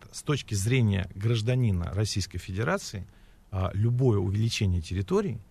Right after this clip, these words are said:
да, присоединение их, более того, такое, как произошло в Крыму, потому что мы раз-, мы разговаривали, на-, был, был очень интересный разговор с, а, мы поехали в место, где выращивают крымский лук, и там, а, деревня, она вот, вот, э, которая занимается выращиванием, она ровно пополам,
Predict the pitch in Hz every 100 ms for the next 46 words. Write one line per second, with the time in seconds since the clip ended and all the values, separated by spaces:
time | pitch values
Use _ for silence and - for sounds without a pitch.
0 | - - 120 156 - 95 - 107 117 101
1 | 87 87 - 113 92 - - - - -
2 | 101 110 98 104 98 92 117 - 110 92
3 | 92 82 95 95 95 95 - 165 240 -
4 | 151 139 120 113 104 120 123 120 135 170
5 | 120 120 107 110 113 104 110 107 95 113
6 | 104 117 104 101 101 120 160 - 107 -
7 | - - - - - 110 107 110 120 131
8 | 123 123 131 156 - 107 110 120 110 110
9 | 101 120 107 135 190 - - - - -
10 | 113 107 156 175 - 107 107 104 104 101
11 | - 101 101 151 175 117 123 123 113 104
12 | 107 - 104 110 101 123 113 107 113 104
13 | 113 151 202 127 107 120 127 113 123 110
14 | - - 104 87